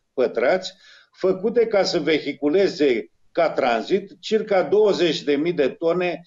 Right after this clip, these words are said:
în, uh, nouă luni de zile de funcțiune. Asta ar însemna o cheltuială care ar încărca costul la producător cu circa treizeci de bani, care ar fi suportabil, exclusiv ambalajul și transportul, bineînțeles.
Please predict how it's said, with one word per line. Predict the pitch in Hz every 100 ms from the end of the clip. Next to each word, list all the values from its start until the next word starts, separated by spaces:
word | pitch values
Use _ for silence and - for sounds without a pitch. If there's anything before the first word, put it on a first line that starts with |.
| _ _
în, | 131 175 185
uh, | 180 170 185
nouă | 143 170 190 185
luni | 175 175
de | 165 156
zile | 131 170 170
de | 156
funcțiune. | 151 156 147 - 120 92 - - - _ - - - _
Asta | 180 202 233
ar | 208
însemna | 185 160 156 143 160 180
o | 156 127
cheltuială | 165 131 - 127 123 113 147
care | - 170 165
ar | 165
încărca | 151 135 143 143 190 165 104 - _ _
costul | - 202 190 - 151
la | 135
producător | - 131 110 - 92 190 214 190 _ _
cu | 202
circa | 202 220 202 196
treizeci | 190 214 185 156 151
de | 143
bani, | 135 202
care | 196 185 180
ar | 156
fi | 208
suportabil, | 190 190 208 202 160 120 92 - _ _
exclusiv | 135 156 - 156 - 185
ambalajul | 165 131 120 139 165 151
și | 147 175
transportul, | 175 180 180 - 127 -
bineînțeles. | 123 135 135 147 123 87